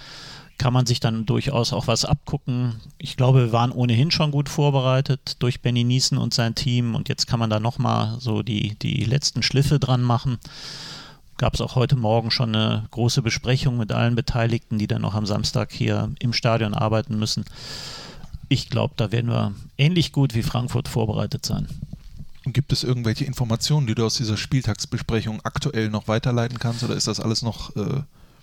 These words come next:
Speaker 2: ja, geheim?
Speaker 1: Nicht, nö, es ist nicht geheim, aber es ist jetzt auch nichts Neues. Wer sich mit dem Thema beschäftigt hat,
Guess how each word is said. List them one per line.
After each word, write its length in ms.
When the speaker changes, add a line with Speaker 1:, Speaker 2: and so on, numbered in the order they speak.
Speaker 2:
ja, 160
geheim? 600
Speaker 1:
Nicht, 340
nö, 500
es 140
ist 160
nicht 160
geheim, 380
aber 160
es 100
ist 60
jetzt 220
auch 120
nichts 300
Neues. 380
Wer 100
sich 240
mit 120
dem 120
Thema 280
beschäftigt 560
hat, 280